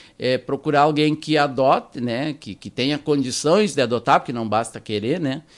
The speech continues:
e isso ela, eu sei que ela tem acompanhado, tem visitado, enfim, né, o loca-, os futuros locais onde alguém vai adotar.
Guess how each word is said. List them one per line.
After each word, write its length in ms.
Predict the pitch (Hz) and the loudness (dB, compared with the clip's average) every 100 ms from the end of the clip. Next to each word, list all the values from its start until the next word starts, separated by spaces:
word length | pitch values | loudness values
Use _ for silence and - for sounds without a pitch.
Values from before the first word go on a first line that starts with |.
| - - - | -20 -20 -10
e 240 | 117 117 | -4 -2
isso 200 | 127 - | -2 0
ela, 300 | 131 127 127 | 2 4 4
eu 80 | 120 | 2
sei 200 | - 120 | 0 -4
que 100 | 139 | 0
ela 120 | 123 | 0
tem 240 | 120 120 131 | 0 -2 -2
acompanhado, 840 | 123 135 120 131 127 117 147 151 | -2 -2 0 0 2 2 2 0
tem 340 | - 110 110 | -4 -4 -4
visitado, 640 | 104 123 147 135 127 151 165 | -6 -4 -4 0 6 6 6
enfim, 400 | 139 - 143 170 | 2 2 2 4
né, 160 | 156 143 | 4 4
o 100 | 151 | 4
loca-, 400 | 139 127 - 135 | 4 0 0 -2
os 120 | 135 | -2
futuros 720 | - 143 160 175 180 135 113 | -8 -4 2 6 6 4 -2
locais 540 | 139 135 - 135 170 | -2 0 2 2 4
onde 200 | 143 139 | 0 2
alguém 360 | 139 127 120 135 | 2 2 2 0
vai 160 | 131 135 | 2 2
adotar. 440 | 139 143 107 90 | 2 -2 -4 -4